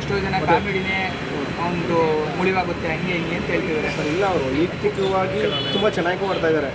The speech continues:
Speaker 2: ಎಲ್ಲಾನು. ಅವ್ರ ರಿಯಾಲಿಟಿ ಏನಿದೆ, ಆ ರಿಯಾಲಿಟಿನ ತೋರಿಸ್ತಾ ಇದ್ದಾರೆ Bigg Boss-ಅಲ್ಲಿ. ಬೇರೆಯವ್ರಿಗೆಲ್ಲ ಅವರೆಲ್ಲ ಬೇರೆ ಥರ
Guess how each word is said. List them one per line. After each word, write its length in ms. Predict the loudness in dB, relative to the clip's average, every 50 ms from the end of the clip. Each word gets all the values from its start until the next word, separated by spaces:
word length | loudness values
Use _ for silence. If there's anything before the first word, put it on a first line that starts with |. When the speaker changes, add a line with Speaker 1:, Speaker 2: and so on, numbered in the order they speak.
| -6 -4 -4
Speaker 2:
ಎಲ್ಲಾನು. 260 | -2 -2 -2 -2 -4 -4 -4 -2
ಅವ್ರ 120 | -2 0 0 2
ರಿಯಾಲಿಟಿ 340 | 4 4 4 4 4 4 2 2 2
ಏನಿದೆ, 220 | 2 2 2 2 2
ಆ 40 | 2 2
ರಿಯಾಲಿಟಿನ 360 | 2 2 2 2 2 0 0 0 0
ತೋರಿಸ್ತಾ 180 | -2 0 2 2
ಇದ್ದಾರೆ 160 | 2 2 0 0
Bigg 120 | -2 -2 -2
Boss-ಅಲ್ಲಿ. 300 | -2 -2 -2 -4 -4 -4 -4 -4 -4 -4 -4 -4 0 4
ಬೇರೆಯವ್ರಿಗೆಲ್ಲ 480 | 4 6 6 6 4 4 4 4 4 4 4 4
ಅವರೆಲ್ಲ 260 | 2 2 2 2 2 2 2 2 2 2 0 -2 -2 2 2
ಬೇರೆ 140 | 2 2 4 2
ಥರ 80 | 0